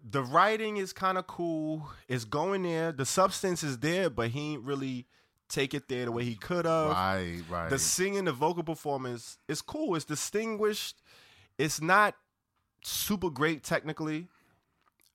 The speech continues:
Speaker 1: but it has a nice character to it. He has a nice tone to his voice, and you could
Speaker 2: Mm-hmm.
Speaker 1: tell kinda he, he plays with the singing. He's, he has a decent singing voice,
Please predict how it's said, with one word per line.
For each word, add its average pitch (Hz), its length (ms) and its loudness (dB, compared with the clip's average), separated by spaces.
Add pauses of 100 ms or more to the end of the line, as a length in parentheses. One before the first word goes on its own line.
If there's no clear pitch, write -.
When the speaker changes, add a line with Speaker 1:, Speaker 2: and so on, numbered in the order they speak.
Speaker 1:
but 131 200 2
it 131 100 0
has 135 260 2
a 113 80 -4
nice 123 300 -4
character 120 480 -2
to 107 280 -8
it. 107 60 -6
He 127 80 -6
has 127 160 -2
a 117 60 -4
nice 117 280 -6
tone 117 240 -4
to 107 120 -6
his 95 100 -6
voice, 92 360 -10
and 87 140 -4
you 85 80 -2
could 90 140 -4
Speaker 2:
Mm-hmm. 85 80 -8
Speaker 1:
tell - 180 4
kinda 107 300 -6
he, 107 280 -8
he 117 120 -6
plays 117 340 -8
with 101 140 -10
the 98 80 -14
singing. 92 300 -12
He's, 123 180 -6
he 170 160 0
has 151 160 4
a 135 60 0
decent 123 360 -4
singing 101 280 -4
voice, 87 340 -8